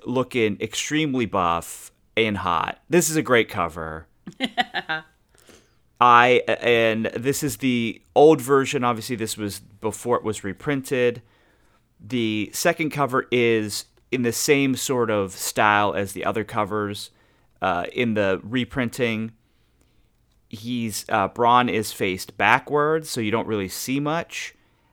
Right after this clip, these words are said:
Speaker 1: I don't love that cover. The Alora's Cave cover, I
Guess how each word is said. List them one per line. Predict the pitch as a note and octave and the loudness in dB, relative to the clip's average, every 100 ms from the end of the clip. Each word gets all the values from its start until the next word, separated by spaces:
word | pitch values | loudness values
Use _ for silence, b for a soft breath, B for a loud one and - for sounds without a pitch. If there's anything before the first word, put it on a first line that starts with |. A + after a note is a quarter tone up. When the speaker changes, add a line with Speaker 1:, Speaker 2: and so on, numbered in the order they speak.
| _ - | _ 0
Speaker 1:
I | D#3 G#3 - | 2 2 0
don't | A2+ D#3 F3 | 2 2 4
love | C3+ D#3+ B2 | 4 4 4
that | A#2 - | 0 0
cover. | C3+ A#2+ G2 F#2+ | 0 0 2 0
The | F#2+ C3+ B2 | 0 -2 0
Alora's | A#2 C3 F3+ G#3+ E3 C3+ - - A#2 _ | 0 0 2 2 0 -2 -6 -12 -14 _
Cave | - - C#3+ C#3+ B2 G2+ - _ | -14 -2 2 2 2 -2 -8 _
cover, | - G#2+ E2+ - F2+ F2 _ _ _ _ _ _ _ _ _ - | -4 -4 -4 -8 -12 -14 _ _ _ _ _ _ _ _ _ -4
I | B2 B2+ B2 | 2 4 4